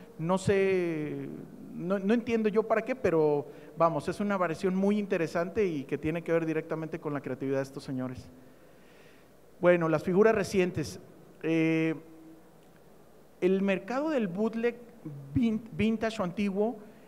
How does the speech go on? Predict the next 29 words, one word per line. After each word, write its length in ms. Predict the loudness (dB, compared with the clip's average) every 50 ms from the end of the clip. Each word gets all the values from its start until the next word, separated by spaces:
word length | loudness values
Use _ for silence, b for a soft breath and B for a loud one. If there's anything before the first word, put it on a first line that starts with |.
| B B B B
eh, 220 | -4 -2 -2 -2 -2
se 240 | -4 -8 0 2 2
ha 60 | 2
vuelto 920 | 4 4 4 2 2 0 -2 2 4 6 6 6 6 6 4 2 2 -2 -6 -6 2
un 160 | 4 4 4 6
muy 200 | 6 4 4 4
buen 220 | 4 2 2 2
negocio 440 | 0 0 2 0 0 0 0 -4 -2
para, 640 | 0 0 0 2 2 0 0 0 0 -2 -2 -2 0
para 160 | 2 2 4
algunos. 640 | 4 2 4 4 4 4 2 -2 -4 -6 -14 -18 -20 B B B B B B B B B B -6
Entonces, 880 | -4 -4 -4 2 2 4 4 4 4 4 4 4 2 -6 -12 -14 -16 -18 -20 -20 -20 -20 -20 -20 -20 -20 -20 -20 -20 -20 -20 -20 -6 0
pues 180 | 2 2 2 2
también 300 | -2 -2 -2 -4 -4 -4
se 160 | 0 0 2
ha 240 | 2 2 2 2 2
dado 320 | 4 4 2 4 4 4
a 40 | 4
la 160 | 4 2 2
tarea 240 | 0 0 2 4 2
a 20 |
algunas 320 | 2 2 0 -2 -2 -4 -2
personas 580 | -2 -4 -2 -2 -4 -2 -2 -4 -4 -4 -4
de 340 | 0 0 2 2 0 0 -2 -2
tratar 360 | -2 -2 0 0 0 0 0
de 100 | 0 0
replicar 540 | -2 -2 -4 -4 -6 -6 0 0 2 2 2
esas 300 | 0 0 -2 -4 -4 -6
piezas, 600 | -4 -2 -2 -2 -2 -4 -8 -8 -10 -12 -18